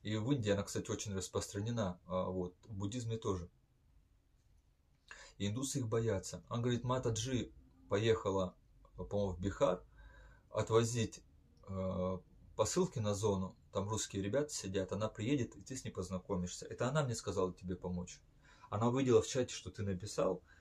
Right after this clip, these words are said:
и, и поп-, сказала, чтобы мы тебе помогли. Я думаю, ну интересно, что думаю за Матаджи. А Матаджи переводится «великая мама», типа «уважаемая мама», «уважаемая женщина». А Матаджи — это, м, так обращаются к, э,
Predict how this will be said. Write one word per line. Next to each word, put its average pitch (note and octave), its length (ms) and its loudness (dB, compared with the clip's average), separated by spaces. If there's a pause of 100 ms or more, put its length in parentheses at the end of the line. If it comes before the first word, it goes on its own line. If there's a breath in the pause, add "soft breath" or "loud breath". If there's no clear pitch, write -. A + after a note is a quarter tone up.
(340 soft breath)
и, - 100 -8 (460)
и - 60 -4 (1300 soft breath)
поп-, - 180 -2 (120)
сказала, D3 460 4
чтобы A2 380 2
мы A#2+ 220 2
тебе A#2+ 240 6
помогли. G#2+ 560 0 (180)
Я F#2+ 140 -2
думаю, G2 240 -2
ну A#2+ 160 -2
интересно, G2+ 520 -2
что - 200 -6
думаю A2+ 200 2
за G#2 100 2
Матаджи. G2+ 580 2
А G2+ 300 8
Матаджи A2+ 440 4
переводится G2+ 840 0 (380 soft breath)
«великая A#2+ 380 6
мама», F#2+ 460 2
типа G2+ 180 -2
«уважаемая G#2+ 840 8
мама», F#2 280 0
«уважаемая G#2 580 6
женщина». F#2+ 500 0
А F#2+ 40 2
Матаджи — A2 540 4
это, F#2+ 540 2
м, F#2 300 -8
так G#2 180 -2
обращаются G2 760 0
к, - 200 -12
э, G2 60 -2